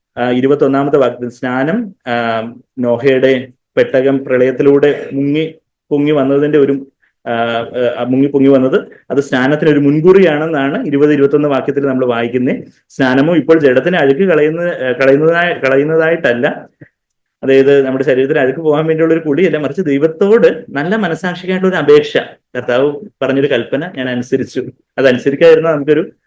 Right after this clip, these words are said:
ചീത്ത മനസാക്ഷിയാ. "ഓ, കർത്താവിന്റെ കൽപ്പന ഞാൻ ഇതുവരെ അനുസരിച്ചില്ലല്ലോ, അനുസരിച്ചില്ലല്ലോ." പക്ഷേ, "കർത്താവേ, എനിക്ക് ആ കൽപ്പന അനുസരിക്കണം എത്രയും വേഗം." അങ്ങനെ അനുസരിക്കും, നമുക്ക് അവിടെ ഒരു നല്ല മനസാക്ഷി കിട്ടി. അങ്ങനെ യേശുക്രിസ്തുവിന്റെ പുനരുത്ഥാനത്താൽ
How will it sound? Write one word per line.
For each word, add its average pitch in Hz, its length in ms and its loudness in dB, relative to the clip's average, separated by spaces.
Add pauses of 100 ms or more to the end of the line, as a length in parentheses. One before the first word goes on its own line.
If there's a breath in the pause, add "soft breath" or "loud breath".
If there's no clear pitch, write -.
(300)
ചീത്ത 165 220 4
മനസാക്ഷിയാ. 131 640 0
"ഓ, 127 180 -4
കർത്താവിന്റെ 120 420 0
കൽപ്പന 123 200 -2
ഞാൻ 120 100 -2
ഇതുവരെ 120 200 2
അനുസരിച്ചില്ലല്ലോ, 117 600 0
അനുസരിച്ചില്ലല്ലോ." 113 640 -2 (160)
പക്ഷേ, - 540 -10 (500)
"കർത്താവേ, 123 360 2
എനിക്ക് 120 320 -4
ആ 120 160 -2
കൽപ്പന 117 320 -2
അനുസരിക്കണം 123 480 0
എത്രയും 120 240 0
വേഗം." 117 240 4
അങ്ങനെ 117 220 -6
അനുസരിക്കും, 160 720 -2
നമുക്ക് 139 180 -2
അവിടെ 135 140 4
ഒരു 135 80 0
നല്ല 131 300 0
മനസാക്ഷി 127 480 0
കിട്ടി. 123 380 -4 (280)
അങ്ങനെ 151 260 0
യേശുക്രിസ്തുവിന്റെ 151 640 0
പുനരുത്ഥാനത്താൽ 151 760 0